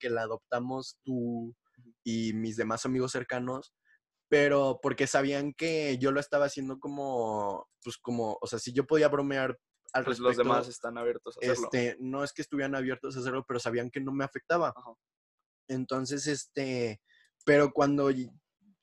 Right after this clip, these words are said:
Speaker 1: llegaba alguien que no conocía el contexto y llegaba, "Ah, no mames, pinche Poponchis, tú te enculas bien rápido, ¿no, güey?".
Speaker 2: Ajá.
Speaker 1: Era como, "Brother, nada más he hablado contigo cuatro veces, neta, no vengas
Speaker 2: Ajá.
Speaker 1: a hacer, decir
Speaker 2: Pero,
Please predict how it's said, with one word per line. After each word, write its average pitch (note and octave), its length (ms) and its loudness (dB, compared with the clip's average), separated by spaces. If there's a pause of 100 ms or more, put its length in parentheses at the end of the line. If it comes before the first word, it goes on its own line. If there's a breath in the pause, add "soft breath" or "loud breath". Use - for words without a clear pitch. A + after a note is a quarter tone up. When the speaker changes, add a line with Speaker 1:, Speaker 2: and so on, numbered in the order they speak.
Speaker 1:
llegaba D3 640 8
alguien D#3+ 400 4
que C3+ 120 2
no C3 200 4
conocía C3+ 400 2
el B2+ 120 4
contexto C3 640 2
y B2+ 100 4
llegaba, A#2+ 360 6
"Ah, D3+ 200 10
no E3 100 8
mames, D3 640 10
pinche C#3+ 180 0
Poponchis, C3+ 600 2
tú D#3+ 100 2
te D3+ 100 -6
enculas C#3 260 10
bien C#3+ 140 4
rápido, C#3+ 380 6
¿no, C3 140 8
güey?". C3+ 420 8 (120)
Speaker 2:
Ajá. B2 260 -6
Speaker 1:
Era C3+ 140 6
como, B2+ 220 2
"Brother, C#3+ 400 6 (960)
nada D3 160 6
más D#3+ 80 4
he E3+ 40 10
hablado D3+ 280 12
contigo B2 440 2
cuatro B2 320 4
veces, G2 340 2
neta, A#2 260 0
no B2+ 220 4
vengas C3 200 6
Speaker 2:
Ajá. C3 60 6
Speaker 1:
a A2 40 2
hacer, G#2+ 320 4
decir A2+ 280 0
Speaker 2:
Pero, C#3+ 140 10